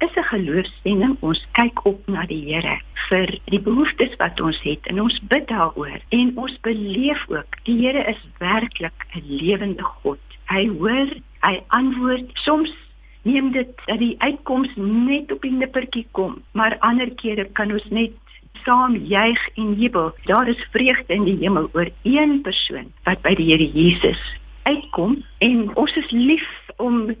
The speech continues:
hierdie ou vers in Romeine een vers sestien ook aan te haal, want ek skaam my nie vir die evangelie van Christus nie, want dit is die krag van God tot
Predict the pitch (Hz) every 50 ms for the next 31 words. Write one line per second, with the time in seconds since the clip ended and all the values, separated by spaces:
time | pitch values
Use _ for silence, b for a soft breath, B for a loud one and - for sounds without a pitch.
0 | b b - 226 262 294 320 - 262 277 269 - - - 277 277 277 277 269 -
1 | - - 233 214 196 208 208 208 208 220 247 247 247 247 247 - 233 269 269 262
2 | 247 - - 208 233 233 233 - - - - - - - - - - 294 320 311
3 | - - - - 247 226 - - 240 247 233 240 - - - - - 233 262 269
4 | 269 - 247 202 190 175 165 160 156 175 175 - - - 214 220 220 - 226 -
5 | - - - - - 294 302 320 330 311 285 269 254 240 220 233 285 311 - -
6 | 277 233 202 - - 208 208 - - 196 190 - - - 226 240 240 240 240 233
7 | - 190 185 190 180 - - 208 285 277 - - - 240 226 - - - - 165
8 | - - - - - - - 196 190 202 208 214 214 220 220 220 - - 160 -
9 | _ - - 302 330 339 - - - - 247 220 202 190 - - - 202 208 214
10 | - - 170 170 -